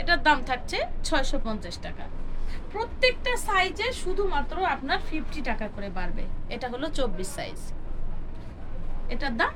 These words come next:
সাতশো টাকা। এটা হচ্ছে ছাব্বিশ সাইজ, এটা ছাব্বিশ সাইজ,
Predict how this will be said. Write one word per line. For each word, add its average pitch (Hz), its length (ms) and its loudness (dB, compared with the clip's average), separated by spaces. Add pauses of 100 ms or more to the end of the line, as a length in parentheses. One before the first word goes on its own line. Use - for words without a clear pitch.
(120)
সাতশো - 380 -2
টাকা। - 200 -2 (960)
এটা 370 220 2
হচ্ছে - 240 -4 (220)
ছাব্বিশ 233 480 0
সাইজ, - 260 -6 (2250)
এটা 302 160 0 (140)
ছাব্বিশ 190 400 0
সাইজ, - 240 -2